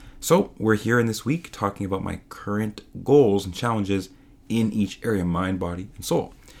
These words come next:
And this is the final episode in this mini-series. I'm excited to talk about my current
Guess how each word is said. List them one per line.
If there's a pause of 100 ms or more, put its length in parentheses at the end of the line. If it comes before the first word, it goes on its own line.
(200)
And
this
is
the
final
episode
in
this
mini-series.
I'm
excited
to
talk
about
my
current